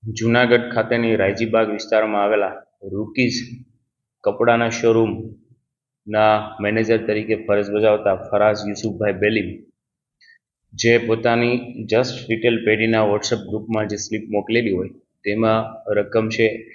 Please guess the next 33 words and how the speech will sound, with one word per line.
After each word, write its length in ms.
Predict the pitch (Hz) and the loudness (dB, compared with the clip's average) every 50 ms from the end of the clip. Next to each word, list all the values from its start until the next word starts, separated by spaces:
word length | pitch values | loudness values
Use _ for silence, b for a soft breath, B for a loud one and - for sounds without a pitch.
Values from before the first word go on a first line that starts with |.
| B B B _ _ | B B B _ _
એક 220 | - 104 - - | -8 -8 -6 -2
લાખ 180 | 117 113 113 110 | 0 2 2 2
આઠ 240 | 107 104 104 107 123 | 2 0 -2 0 0
હજાર 220 | 117 110 120 110 | 0 2 2 2
રૂપિયા 300 | 101 95 - - 92 90 | 2 0 -2 -2 0 0
હોય 160 | 90 95 107 | 0 0 -2
અને 400 | - - _ _ _ - 104 101 | -4 -10 _ _ _ -8 -8 -8
જ્યારે 340 | 98 104 110 113 117 113 98 | -4 0 0 2 2 2 0
બેંક 360 | 95 95 98 104 110 117 123 120 | -2 -4 0 0 0 0 0 -2
એકાઉન્ટમાં 580 | 120 117 - 123 117 117 117 117 113 113 113 110 | -6 -2 0 0 0 2 0 2 2 0 0 0
જે 180 | 104 107 110 | 0 0 2
રકમ 300 | 107 107 107 - 110 110 | 2 0 0 0 -2 -2
જમા 260 | 101 104 104 107 110 104 | 0 -2 0 0 0 -2
કરાવેલી, 520 | - - 107 110 120 113 95 85 - - - _ _ _ _ _ _ _ _ b b b b _ _ | 2 0 2 4 4 2 2 0 -4 -10 -18 _ _ _ _ _ _ _ _ b b b b _ _
તે 100 | - 110 | 0 2
અઢાર 360 | 107 107 104 104 110 113 113 | 2 4 2 2 2 4 2
હજાર 200 | 113 107 113 110 | 2 2 2 0
રૂપિયા 280 | 104 104 98 104 110 107 | 0 0 -2 -2 -2 -2
થતા 360 | 107 113 113 113 101 92 92 95 - _ _ _ _ _ _ _ _ _ | 0 -2 -4 -2 -2 -6 -10 -12 -18 _ _ _ _ _ _ _ _ _
ત્યાં 160 | 107 104 98 | -2 -2 0
જસ્ટ 320 | 101 107 113 123 120 - | 2 0 0 0 0 -4
રિટેલ 320 | 110 110 110 113 113 113 - | -8 -2 0 -2 -2 0 0
પેઢીના 680 | 110 110 107 113 113 113 113 110 110 107 107 110 110 - - - _ _ _ - _ - | -2 0 2 2 2 4 4 4 4 2 2 -2 -4 -12 -18 -20 _ _ _ -20 _ -8
એકાઉન્ટન્ટ 840 | 107 104 - - 117 120 120 117 120 120 123 123 120 120 123 120 | -8 -2 0 0 0 2 2 2 2 2 2 2 -2 -6 -8 -6
અને 200 | 107 101 104 104 | -4 -2 -2 -2
તેના 320 | 104 - 104 104 104 107 - | -2 -4 -4 -2 -2 -2 0
ઓનર 280 | 110 107 107 113 117 | 0 0 2 2 2
દ્વારા 540 | 113 113 110 107 107 101 92 92 - - - - | 2 4 4 4 4 4 2 0 -4 -10 -4 -2
આ 100 | 104 107 | -2 0
બાબતે, 760 | 113 113 107 107 104 107 107 - 113 113 113 110 110 113 113 _ _ B B B B B _ _ - | 2 0 0 2 0 -2 0 2 2 4 4 2 -2 -12 -18 _ _ B B B B B _ _ -6
અ, 40 | 98 | -4
વેરીફાઈ 600 | 101 101 98 92 101 107 113 117 113 123 117 110 | -2 -2 0 0 0 0 0 0 0 0 0 0
કરતા 520 | 113 - 110 113 - - 104 92 - - | 2 -2 -4 -2 2 2 2 2 2 -4